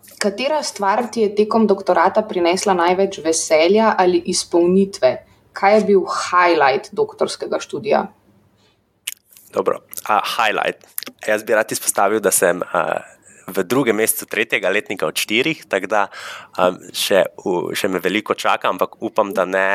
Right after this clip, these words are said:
Speaker 2: um, nepredvidenih zadev, <laughs> ampak kot vemo, na doktorskem študiju ponavadi ni tako.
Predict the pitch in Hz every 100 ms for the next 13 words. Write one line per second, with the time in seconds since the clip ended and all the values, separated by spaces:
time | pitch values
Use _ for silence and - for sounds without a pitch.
0 | 95 - 87 85 85 92 - 95 104 110
1 | 110 101 90 92 98 110 120 - - -
2 | 87 - 82 - - 240 233 98 85 95
3 | 98 90 85 87 95 - 92 - 92 92
4 | - 85 85 85 92 123 127 -